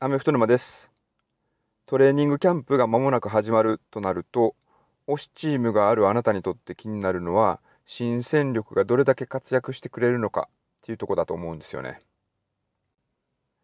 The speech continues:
フリーエージェントとかトレードで獲得した実績のあるあの選手は、期待通りのインパクトをチームに与えてくれるのかとか、ドラフトで獲得したあのルーキーは本当に期待していいのか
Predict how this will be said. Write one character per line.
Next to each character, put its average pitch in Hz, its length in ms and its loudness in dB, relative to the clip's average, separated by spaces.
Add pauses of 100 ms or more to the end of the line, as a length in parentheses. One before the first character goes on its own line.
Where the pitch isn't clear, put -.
(360)
フ 135 160 -6
リ 135 220 2
ー 143 100 8
エ 139 60 6
ー - 20 2
ジ 113 120 0
ェ - 20 -2
ン 98 40 -6
ト - 100 -18
と 101 120 -6
か 135 220 0
ト 117 160 0
レ 120 100 8
ー 113 60 4
ド 104 100 2
で 101 80 0
獲 - 240 -12
得 113 220 -8
し - 100 -14
た 87 100 -4
実 110 400 -8
績 131 120 -4
の 110 120 2
あ 95 60 4
る 92 260 0
あ 113 80 -6
の 117 120 -4
選 117 280 -4
手 - 80 -8
は、 90 200 2 (280)
期 - 120 -20
待 117 180 4
通 127 140 6
り 113 80 0
の 107 100 -2
イ 113 80 -2
ン 110 80 -6
パ 98 120 -2
ク - 100 -20
ト 117 80 -4
を 104 80 -4
チ - 180 -8
ー 127 60 -2
ム 107 80 -4
に 92 80 -4
与 113 200 0
え 123 60 0
て 123 80 -4
く - 120 -8
れ 120 80 6
る 123 40 4
の 117 140 0
か - 160 -2 (360)
と - 120 -20
か、 107 200 0 (540)
ド 123 140 0
ラ 123 100 4
フ - 80 -12
ト 127 80 0
で 120 80 2
獲 123 220 -2
得 127 240 -6
し - 60 -16
た 104 100 2
あ 107 60 -2
の 117 120 -2
ル 123 220 0
ー 113 80 -10
キ 101 180 -14
ー 95 60 -2
は 110 240 4 (260)
本 107 240 -10
当 120 100 -6
に 123 120 -6
期 - 120 -18
待 107 220 0
し - 80 -14
て 120 120 2
い - 20 0
い 120 40 0
の 120 120 -2
か 95 160 -2